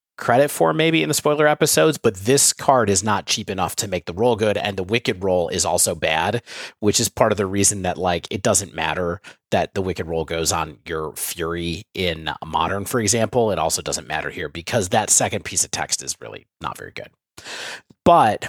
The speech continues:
Monstrous Rage for a single red with a, with, is an instant, and it gives plus two, plus O, and gets a monster roll on your token. We talked about this. It gives plus one plus one and trample to your creature permanently.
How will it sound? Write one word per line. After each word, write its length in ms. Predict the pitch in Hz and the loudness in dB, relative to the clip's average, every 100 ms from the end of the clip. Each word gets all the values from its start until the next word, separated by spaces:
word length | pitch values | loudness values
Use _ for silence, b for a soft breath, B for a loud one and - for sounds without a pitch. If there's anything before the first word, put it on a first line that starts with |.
| - | -2
Monstrous 520 | 139 147 - 117 - | 2 2 2 2 2
Rage 560 | 117 104 82 76 - - | 2 2 2 0 -4 -2
for 180 | - | 0
a 60 | 107 | 2
single 300 | - 120 120 | 2 2 2
red 500 | 95 82 76 85 - - | 2 2 0 -4 -8 -6
with 180 | 101 | -2
a, 220 | 110 101 - | 0 0 -2
with, 280 | 101 90 - 113 | -8 -10 -10 -4
is 120 | 113 | -2
an 80 | 110 | 0
instant, 540 | 180 - 113 90 82 | 2 2 2 0 -2
and 100 | 117 | -4
it 60 | 107 | -2
gives 140 | 113 | -2
plus 240 | - 139 - | 0 0 2
two, 180 | - 165 | 0 0
plus 260 | 165 - - | 2 2 2
O, 260 | 117 113 | 2 2
and 180 | 98 95 | 0 -2
gets 160 | 95 - | -4 -4
a 40 | |
monster 540 | 85 110 185 - - 98 | -2 2 2 2 0 0
roll 280 | 90 82 | 0 2
on 140 | 76 85 | 0 -2
your 100 | 82 | -4
token. 500 | - 82 87 80 82 B B B | -4 -4 -4 -4 -6 B B B
We 80 | 107 | 0
talked 240 | 143 139 131 | 2 4 4
about 240 | 127 120 | 2 2
this. 420 | 123 104 - - | 2 4 4 2
It 140 | 120 101 | -2 -4
gives 280 | 120 95 - _ - | -2 -2 -4 _ -2
plus 240 | 151 131 | 2 2
one 160 | 135 120 | 2 0
plus 240 | 127 - | 2 0
one 200 | 110 104 | 0 -2
and 180 | 87 85 | -4 -4
trample 520 | - - 117 123 143 135 | -4 -2 -4 0 0 0
to 120 | 135 | -2
your 120 | 139 | -2
creature 340 | - 147 - | 0 0 2
permanently. 760 | 143 127 113 135 147 175 208 | 0 0 0 0 0 0 -2